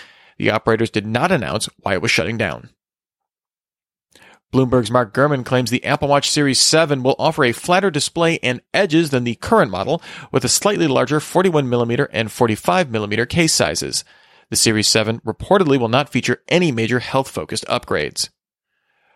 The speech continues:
Gurman sources also say there is a belief inside Apple that C E O Tim Cook will remain in that position for one more major new product category, likely augmented reality glasses.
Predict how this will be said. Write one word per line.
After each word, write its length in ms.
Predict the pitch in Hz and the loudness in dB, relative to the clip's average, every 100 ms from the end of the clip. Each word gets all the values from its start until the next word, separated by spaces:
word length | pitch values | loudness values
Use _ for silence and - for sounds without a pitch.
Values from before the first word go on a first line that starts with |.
| _ - | _ 0
Gurman 280 | 127 117 | 0 2
sources 360 | 107 120 110 113 | 0 0 0 -4
also 360 | - 151 180 147 | -2 0 2 2
say 220 | 165 170 | 4 4
there 140 | 127 - | 2 2
is 160 | 165 | 2
a 40 | 139 | 2
belief 360 | 120 139 170 - | 0 0 -2 -2
inside 360 | 156 170 127 120 | -2 2 0 0
Apple 400 | 101 101 143 156 | -4 -4 -6 -8
that 160 | - 101 | -10 -6
C 340 | - 180 147 | -2 -2 4
E 40 | 139 | 4
O 80 | |
Tim 260 | 131 - 143 | 4 0 -2
Cook 260 | - 143 123 | 0 -2 -2
will 260 | 123 170 | 2 2
remain 280 | 185 156 160 | 2 0 2
in 80 | 151 | 2
that 160 | 143 | 0
position 500 | - 127 156 139 131 151 | -2 2 2 2 -2 -6
for 200 | - 127 | -2 0
one 240 | 123 190 | 2 0
more 180 | 185 185 | 2 0
major 480 | 135 139 190 147 135 | 2 2 2 2 0
new 200 | 123 151 | 0 -2
product 440 | - 170 185 185 | -2 0 0 0
category, 600 | - 92 87 90 110 147 - - - | -2 -4 -2 0 2 0 -4 -20 -4
likely 360 | 131 165 143 147 | -2 0 2 0
augmented 460 | - 110 117 131 147 | 0 -2 -2 -2 -2
reality 320 | 90 71 98 | -2 -2 -4
glasses. 580 | 120 131 127 107 76 - | 0 2 2 0 -4 -8